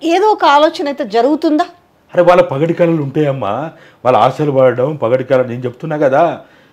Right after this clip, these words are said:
Speaker 2: నేను ఇంతకుముందు చెప్పింది ఏంటిది, అసెంబ్లీలో,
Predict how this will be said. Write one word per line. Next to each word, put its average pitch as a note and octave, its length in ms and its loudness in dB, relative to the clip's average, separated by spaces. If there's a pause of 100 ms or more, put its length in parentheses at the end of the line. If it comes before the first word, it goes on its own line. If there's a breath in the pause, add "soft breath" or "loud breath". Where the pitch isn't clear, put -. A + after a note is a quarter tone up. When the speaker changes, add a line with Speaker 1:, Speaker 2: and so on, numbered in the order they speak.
(160 soft breath)
Speaker 2:
నేను A#2 140 -8
ఇంతకుముందు C#3 360 -6
చెప్పింది C3+ 300 -6
ఏంటిది, B2+ 400 -4 (280 loud breath)
అసెంబ్లీలో, C#3+ 920 0